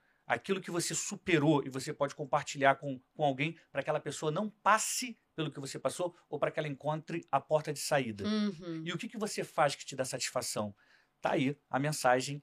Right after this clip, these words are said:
Speaker 1: a sua mensagem tá aí nessas respostas.
Speaker 2: Uau! Muito bom! Já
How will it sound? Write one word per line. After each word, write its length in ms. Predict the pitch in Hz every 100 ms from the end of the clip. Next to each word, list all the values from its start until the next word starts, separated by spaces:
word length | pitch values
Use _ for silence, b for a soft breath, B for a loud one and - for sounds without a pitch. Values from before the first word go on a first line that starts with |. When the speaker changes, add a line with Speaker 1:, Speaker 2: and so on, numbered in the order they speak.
| -
Speaker 1:
a 80 |
sua 160 | 123 151
mensagem 380 | 147 - 135 143
tá 80 | 151
aí 40 |
nessas 240 | 151 160
respostas. 560 | 151 156 - - - - -
Speaker 2:
Uau! 1300 | 180 170 165 175 208 254 302 320 277 262 247 226 233
Muito 580 | 220 226 262 294 320 349
bom! 680 | 226 226 247 269 277 240 214
Já 260 | 233 262